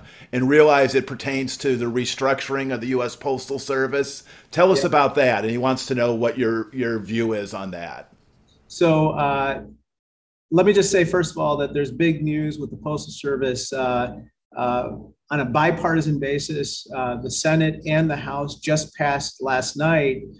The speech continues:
Speaker 2: uh, major legislation to put the Postal Service back on proper fiscal footing,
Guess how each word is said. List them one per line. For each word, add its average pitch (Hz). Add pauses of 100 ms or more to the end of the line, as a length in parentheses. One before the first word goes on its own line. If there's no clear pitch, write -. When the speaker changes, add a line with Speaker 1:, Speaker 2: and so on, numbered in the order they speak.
(280)
Speaker 2:
uh, 131
major 151
legislation 135
to 127
put -
the 135
Postal 143
Service 127
back 131
on 127
proper 131
fiscal 170
footing, 117